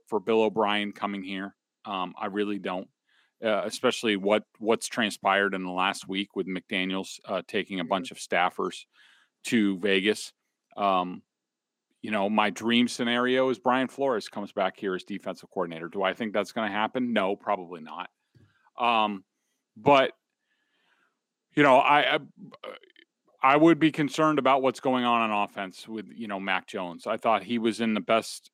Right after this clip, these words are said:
Speaker 1: situation possible that you could dream up with Josh McDaniels there, teaching him from the ground floor, this Patriots offense. I, I, I'm also not, you know, I'm not gonna sell Mac short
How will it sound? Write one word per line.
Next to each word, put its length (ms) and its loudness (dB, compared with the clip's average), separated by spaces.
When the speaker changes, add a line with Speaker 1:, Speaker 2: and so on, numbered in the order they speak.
Speaker 1:
situation 720 0
possible 520 0
that 100 -2
you 100 -6
could 140 -8
dream 280 -4
up 200 0
with 100 -4
Josh 300 2
McDaniels 600 -4
there, 480 2
teaching 380 -4
him 240 -4
from 200 -6
the 60 0
ground 480 2
floor, 420 2
this 180 -8
Patriots 500 -4
offense. 400 -2
I, 260 -2
I, 280 -2
I'm 160 0
also 340 2
not, 380 0
you 80 -2
know, 100 4
I'm 160 2
not 160 4
gonna 140 2
sell 260 2
Mac 320 0
short 380 -4